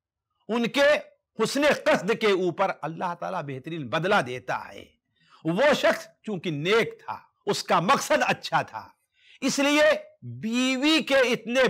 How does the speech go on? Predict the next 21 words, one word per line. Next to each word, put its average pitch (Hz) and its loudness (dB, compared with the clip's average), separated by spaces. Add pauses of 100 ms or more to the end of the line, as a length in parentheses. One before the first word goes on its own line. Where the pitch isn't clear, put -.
बुरे 302 4
रवैये 240 4
के 208 0
बावजूद 170 2
भी 110 -12 (420)
अल्लाह 180 2
तबारक 180 2
व 151 -2
तआला 202 4
उसे 160 -6
वो 151 -6
लड़का 165 2
देता 196 2
है 226 0 (320)
जो 156 -2
किस 208 -6
कदर 180 0 (120)
होनहार 160 2
है 147 -4 (420)
कि 202 0
वो 214 4